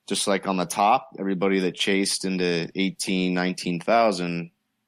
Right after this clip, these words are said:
they pile in, chase the highs. And then when everybody's bought and it starts to roll over and there's kinda no, what they call no bid,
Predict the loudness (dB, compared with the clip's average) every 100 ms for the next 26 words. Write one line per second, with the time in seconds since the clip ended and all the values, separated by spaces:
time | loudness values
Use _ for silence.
0 | _ -4 -2 2 4 4 2 0 -2 -2
1 | -2 -2 -2 0 2 2 0 -4 -12 -16
2 | _ _ _ _ _ _ -6 -2 0 2
3 | 2 2 2 2 0 -2 0 2 4 2
4 | -2 _ _ _ _ _ _ -12 -8 -6
5 | -4 -2 -2 -4 -4 -2 0 0 0 0
6 | 0 0 -2 -4 -4 -2 -2 -4 -4 -8
7 | -8 -4 -2 -2 -2 -2 0 2 4 2
8 | -4